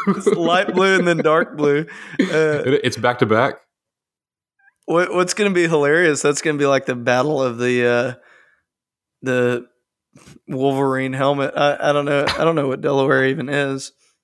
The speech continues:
Speaker 2: I didn't even know that <laughs> there was a
Speaker 1: I thought they were, like, the
Speaker 2: Delaware.
Speaker 1: Yellow Jackets or something.
Speaker 2: <laughs> There's no telling.
Speaker 1: They're, oh,
Speaker 2: So.
Speaker 1: actually, you know what they are? They're the Blue Hens, the Fighting Blue Hens. So,
Speaker 2: Fighting Blue Hens.
Speaker 1: go, go Fighting Blue Hens of Delaware.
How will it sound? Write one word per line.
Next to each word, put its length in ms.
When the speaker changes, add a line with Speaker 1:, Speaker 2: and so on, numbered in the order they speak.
Speaker 2:
I 60
didn't 160
even 140
know 140
that 240
<laughs> 60
there 160
was 360
a 240
Speaker 1:
I 100
thought 220
they 80
were, 80
like, 100
the 60
Speaker 2:
Delaware. 140
Speaker 1:
Yellow 160
Jackets 400
or 120
something. 380
Speaker 2:
<laughs> 880
There's 260
no 120
telling. 420
Speaker 1:
They're, 180
oh, 200
Speaker 2:
So. 280
Speaker 1:
actually, 320
you 120
know 60
what 80
they 140
are? 340
They're 160
the 80
Blue 280
Hens, 500
the 80
Fighting 320
Blue 180
Hens. 380
So, 160
Speaker 2:
Fighting 360
Blue 220
Hens. 440
Speaker 1:
go, 200
go 260
Fighting 280
Blue 140
Hens 240
of 80
Delaware. 540